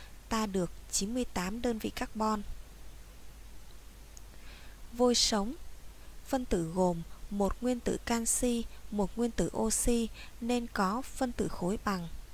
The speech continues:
một nhân nguyên tử khối canxi là bốn mươi, cộng một nhân nguyên tử khối oxy là mười sáu, ta được năm mươi sáu đơn vị carbon. Thuốc tím, phân tử gồm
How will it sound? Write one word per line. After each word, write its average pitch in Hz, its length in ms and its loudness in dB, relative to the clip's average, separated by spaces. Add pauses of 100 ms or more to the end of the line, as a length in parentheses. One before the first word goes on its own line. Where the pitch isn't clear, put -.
(2250)
một 208 300 4 (200)
nhân 247 320 2
nguyên 254 140 4
tử 196 140 4
khối 180 260 2
canxi 240 440 2
là 202 180 4
bốn 196 380 0
mươi, 240 260 4 (380)
cộng 190 340 0
một 190 220 2 (360)
nhân 247 260 2
nguyên 254 140 2
tử 202 140 4
khối 180 320 0
oxy 233 420 2
là 208 140 2
mười 175 260 0
sáu, 175 420 2 (340)
ta 226 160 4
được 196 300 2 (180)
năm 220 280 0
mươi 220 140 4
sáu 185 320 2
đơn 233 220 0
vị 214 120 -2
carbon. 220 540 0 (1600)
Thuốc 311 180 4 (100)
tím, 220 280 4 (440)
phân 262 200 0
tử 165 280 2
gồm 180 300 4